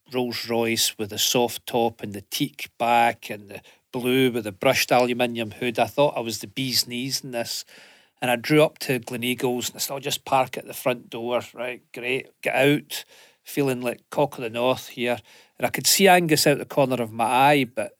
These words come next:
he didn't say anything at that point. But then later in the night, Willie, he said, "Tom, Tom, come over." And he's kind of, the way he used to get, and he said, "Tom,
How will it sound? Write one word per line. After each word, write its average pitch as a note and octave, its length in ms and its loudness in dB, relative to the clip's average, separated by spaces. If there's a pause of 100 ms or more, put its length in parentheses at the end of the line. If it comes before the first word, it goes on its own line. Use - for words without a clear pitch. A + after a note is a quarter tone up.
he D#3 120 -6
didn't G#3+ 280 -2
say C#3 260 0
anything C#3 460 -6 (520)
at - 120 -8
that B2+ 280 4
point. A#2 440 -2 (320)
But - 100 -16
then C#3+ 140 -2
later E3 340 2
in C#3+ 80 2
the B2+ 100 0
night, C3+ 380 2 (320)
Willie, B2+ 440 -2
he C3+ 120 -4
said, - 280 -4
"Tom, C3 340 -2 (100)
Tom, C#3 340 -14
come C#3 160 -8
over." C3 300 -4 (500)
And B2 80 -12
he's A#2 160 -6
kind - 220 -4
of, G#2+ 180 -6 (240)
the C3 100 -2
way B2+ 360 4
he A#2+ 80 -10
used A#2 200 -4
to A#2+ 60 -10
get, A2 340 -4
and C3 120 -10
he B2 80 -10
said, - 260 -6
"Tom, B2+ 400 -2